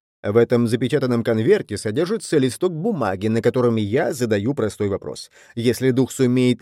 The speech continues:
ответить на этот вопрос, я безвозвратно поверю в спиритизм». Я себе позволил заметить, что то, чего он требует, невозможно. Миссис Джеймс сказала: «Ах, нет.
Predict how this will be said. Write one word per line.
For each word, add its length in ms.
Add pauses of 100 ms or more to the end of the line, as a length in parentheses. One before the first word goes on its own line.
ответить 540
на 140
этот 240
вопрос, 480 (400)
я 180
безвозвратно 880
поверю 500
в 60
спиритизм». 600 (880)
Я 260
себе 260
позволил 380
заметить, 400
что 300
то, 280
чего 300
он 120
требует, 420
невозможно. 640 (360)
Миссис 380
Джеймс 400
сказала: 420 (480)
«Ах, 300
нет. 400